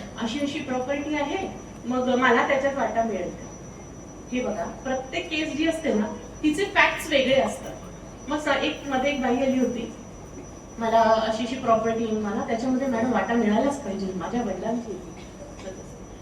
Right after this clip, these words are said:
मग खोलात विचारल्या गेल्यानंतर तिची आई तिच्या वडिलांची दुसरी बायको होती. मग हा फॅक्ट कुठे, म्हणजे हा फॅक्ट कन्सिडर तिने काहीच केला नाही.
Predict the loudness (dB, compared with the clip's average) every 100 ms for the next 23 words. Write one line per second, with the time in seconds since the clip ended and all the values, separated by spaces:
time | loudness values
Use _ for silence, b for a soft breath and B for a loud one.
0 | -2 0 2 2 4 8 8 8 2 2
1 | 2 0 -2 0 2 2 0 0 0 0
2 | 4 4 4 0 2 4 4 4 2 0
3 | 0 -2 -2 -2 0 0 -2 -6 -6 -12
4 | -12 -14 -14 -16 -14 -14 -12 -14 -14 -14
5 | -14 -14 -14 -16 -16 -8 -6 -2 2 4
6 | 4 2 0 -4 -2 -2 -2 -2 0 2
7 | 2 2 -2 0 0 0 -2 -2 0 0
8 | 0 0 -4 0 0 2